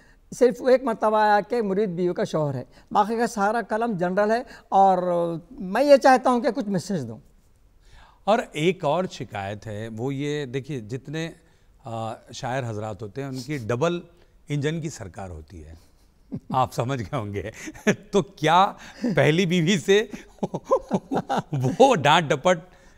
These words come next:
Speaker 2: सुनकर फिर दूसरी शादी, फिर दूसरी हमारी भाभी के पास जाकर <laughs>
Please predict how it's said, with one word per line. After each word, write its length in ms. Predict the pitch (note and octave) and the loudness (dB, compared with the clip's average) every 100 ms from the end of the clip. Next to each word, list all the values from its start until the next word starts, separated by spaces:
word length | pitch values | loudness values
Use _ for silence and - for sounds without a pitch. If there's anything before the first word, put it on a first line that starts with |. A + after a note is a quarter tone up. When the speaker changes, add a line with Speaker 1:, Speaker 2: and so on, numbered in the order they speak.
| - - | -20 0
Speaker 2:
सुनकर 400 | A3 A#3+ G#3 A#3 E4+ - - - | 4 4 4 0 -2 -12 -18 -6
फिर 220 | A#3 A3 - _ _ - | -4 -4 -10 _ _ -2
दूसरी 480 | F#3 F#3+ A3 F3+ E3 _ _ _ _ | 0 0 0 -2 -6 _ _ _ _
शादी, 560 | - C#3+ C#3+ F#3 G3 B3+ _ _ - | 2 2 2 -2 -4 -8 _ _ -8
फिर 120 | E3+ | -6
दूसरी 480 | C3 D3 D3+ E3 D#3+ _ _ _ - D4+ _ - | -6 -8 -6 -8 -8 _ _ _ -20 -20 _ -8
हमारी 320 | A#2+ C3+ D3+ | -4 -2 -2
भाभी 340 | - D3 B2 | 0 0 0
के 80 | C#3+ | -4
पास 260 | C3+ C3+ C3+ | -6 -8 -4
जाकर 520 | E3 - - - D#3 | -4 -6 -8 -8 -8
<laughs> 1160 | - - G4 - - - - - - D#3+ - | -12 -12 -12 -6 -6 -4 -10 -8 -8 -8 -8